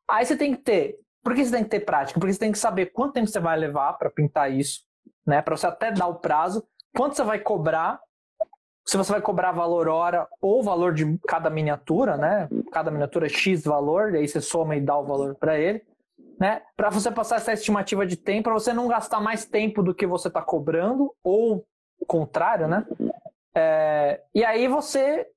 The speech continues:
consegue vender esse serviço. Então, onde você venderia esse serviço?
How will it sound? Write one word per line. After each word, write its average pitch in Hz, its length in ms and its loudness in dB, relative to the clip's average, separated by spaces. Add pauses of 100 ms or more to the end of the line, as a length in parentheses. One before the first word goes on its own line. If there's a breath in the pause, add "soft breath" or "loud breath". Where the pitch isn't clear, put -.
consegue 254 720 0 (100)
vender 220 580 2
esse 233 160 -6
serviço. 202 460 0
Então, 240 240 0 (300)
onde 262 200 4
você 247 200 -2
venderia 214 320 2
esse 190 80 -8
serviço? 160 320 0